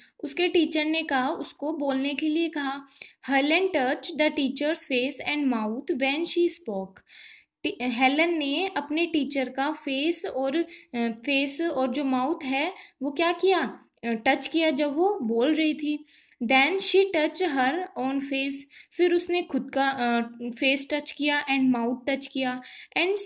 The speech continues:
said the same word। और फिर उसने सेम वर्ड बोला। She continued her studies and learned five languages। वो, उसने अपनी स्टडी कंटिन्यू रखी और फिर उसने कितनी लैंग्वेज सीखी? पांच लैंग्वेज सीखी।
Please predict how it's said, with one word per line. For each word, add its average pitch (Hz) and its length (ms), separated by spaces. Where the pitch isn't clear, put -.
said 302 320
the 302 240
same 233 260
word। 220 160
और 269 120
फिर 285 220
उसने 277 280
सेम 240 380
वर्ड 359 200
बोला। 196 360
She 403 280
continued 294 560
her 269 200
studies 233 580
and 269 180
learned 254 260
five 240 180
languages। 202 640
वो, 294 220
उसने 349 320
अपनी 359 280
स्टडी 339 340
कंटिन्यू 302 600
रखी 349 360
और 277 200
फिर 302 200
उसने 302 260
कितनी 311 360
लैंग्वेज 339 440
सीखी? 320 600
पांच 220 340
लैंग्वेज 208 440
सीखी। 202 520